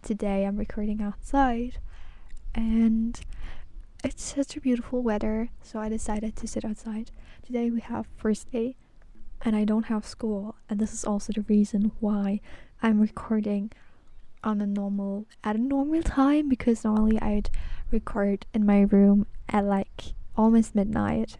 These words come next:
and the next day I'd go to school and be really tired. But today I just feel so comfortable, and I just felt like I want to talk to you right here, and just sitting outside is so pretty.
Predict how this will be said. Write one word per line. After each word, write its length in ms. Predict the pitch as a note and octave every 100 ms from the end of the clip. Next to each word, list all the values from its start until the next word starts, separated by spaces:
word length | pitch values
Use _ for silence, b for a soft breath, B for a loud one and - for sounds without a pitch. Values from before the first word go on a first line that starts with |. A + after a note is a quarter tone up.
| A3
and 100 | A3
the 80 |
next 260 | G#3 G3+ -
day 160 | A3 A3
I'd 180 | G#3+
go 140 | - G#3
to 100 | -
school 380 | - - G#3 F#3+
and 120 | G3
be 240 | G3+ G#3+ A3
really 260 | F#3+ G#3
tired. 480 | G#3+ - G#3 G#3+ - - B B B
But 400 | A3 A3 G#3 - - - -
today 300 | - G#3+ G#3
I 80 | G#3+
just 260 | - A3 -
feel 320 | G#3 G#3 A3 B B B B
so 160 | - B3
comfortable, 680 | A#3 - A3+ G#3+ G#3 G#3+ G#3 - - -
and 280 | - G#3+ G#3+
I 60 | G#3+
just 200 | G#3+ -
felt 200 | G#3+ G#3+
like 240 | G#3+ G#3+
I 80 | G#3+
want 200 | G#3+ A3
to 80 | -
talk 180 | C#4+ C#4+
to 140 | B3
you 360 | B3 B3 B3 B3 - - - -
right 220 | A3+ A3 G#3+
here, 440 | A3 G#3 G#3 A3 - _ -
and 380 | G#3 G3+ G3+ F#3+ - - B B B B B B B B - -
just 160 | D4 -
sitting 220 | B3 B3
outside 480 | A#3 G#3+ - A3+ A#3
is 120 | G#3
so 220 | - G#3+ G#3
pretty. 600 | - - G#3+ G#3+ G3 G3+